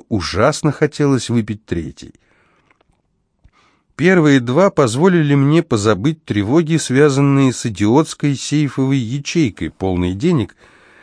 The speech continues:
и одновременно повысили мою способность извлекать удовольствие из зрелища, которое преподнёс нам палубный бассейн. Я обнаружил,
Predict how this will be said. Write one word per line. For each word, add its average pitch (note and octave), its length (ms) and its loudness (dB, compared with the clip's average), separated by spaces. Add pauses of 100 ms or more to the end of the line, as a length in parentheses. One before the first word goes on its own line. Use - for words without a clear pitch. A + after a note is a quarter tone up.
(220)
и G2 80 -4
одновременно C3+ 800 4
повысили C#3+ 840 2
мою G#2+ 400 2
способность D3 800 -2
извлекать G2+ 680 -2
удовольствие F#2+ 720 -2
из E2+ 80 -4
зрелища, C3+ 580 -2
которое C3+ 420 -2
преподнёс A2 680 0
нам A#2+ 180 0
палубный B2 480 0
бассейн. D#3 640 -4 (960)
Я E3 240 0
обнаружил, E3 800 2